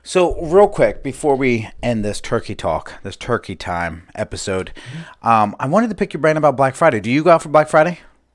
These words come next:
Speaker 1: Do you
Speaker 2: No.
Speaker 1: enjoy the festivities?
Speaker 2: I literally do not leave the house after Thanksgiving unless I have to work.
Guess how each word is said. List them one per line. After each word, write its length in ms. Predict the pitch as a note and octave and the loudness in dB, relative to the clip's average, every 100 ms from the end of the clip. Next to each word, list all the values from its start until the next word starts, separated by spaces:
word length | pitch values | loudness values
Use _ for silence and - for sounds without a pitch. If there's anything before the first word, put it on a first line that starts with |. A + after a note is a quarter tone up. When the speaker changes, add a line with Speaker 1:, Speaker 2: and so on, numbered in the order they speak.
| - | -10
Speaker 1:
Do 80 | A#2 | -4
you 140 | A#2+ | -2
Speaker 2:
No. 140 | A2+ G2+ | 0 2
Speaker 1:
enjoy 200 | A#2 B2+ | 4 4
the 140 | G#2+ | 2
festivities? 680 | - G#2 - A#2+ B2 C#3+ - _ _ _ _ - - _ - | 0 -4 -2 -4 -2 -4 -8 _ _ _ _ -20 -20 _ -6
Speaker 2:
I 180 | D3+ D3+ | 0 0
literally 440 | C3+ F3 D#3+ D3+ | 2 0 2 0
do 160 | C3+ D3 | -2 -2
not 240 | C#3+ C3+ | 0 0
leave 160 | C3+ B2+ | 0 -2
the 80 | G#2 | -2
house 540 | A#2 F#2+ - - - _ _ | -2 -2 -4 -12 -14 _ _
after 260 | A#2 A#2+ - | -6 -6 -6
Thanksgiving 680 | A#2 A#2+ A2+ - G#2 G2+ A2 _ _ - | -6 -6 -6 -8 -10 -10 -16 _ _ -8
unless 240 | A#2+ A#2 | -8 -4
I 100 | A#2 | -4
have 160 | A2 - | -6 -8
to 80 | A2+ | -8
work. 400 | G#2+ G2+ - | -6 -8 -10